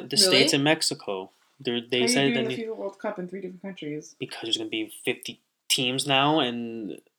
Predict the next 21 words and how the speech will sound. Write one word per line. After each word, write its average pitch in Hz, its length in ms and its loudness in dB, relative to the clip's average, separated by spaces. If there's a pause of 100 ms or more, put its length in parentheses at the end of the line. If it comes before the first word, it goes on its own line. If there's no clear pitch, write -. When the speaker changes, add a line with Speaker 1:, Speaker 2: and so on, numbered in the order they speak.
Speaker 2:
Get 214 220 2
out. 196 280 8
Speaker 1:
It's 147 120 8
Speaker 2:
They're 170 100 12
Speaker 1:
just 196 120 12
Speaker 2:
doing 233 120 10
it 240 100 10
in 240 60 -2
Canada? 220 800 6 (540)
Speaker 1:
It's 151 160 -8
gonna 139 180 0
be, 131 140 2
like, 120 200 -4
in 110 120 -6
two - 240 -8
cities. - 360 -2
Speaker 3:
But 220 140 8
where? 185 560 4 (840)
Speaker 1:
Probably 135 300 8
Toronto. 139 760 4
Speaker 2:
Montreal. 175 540 -8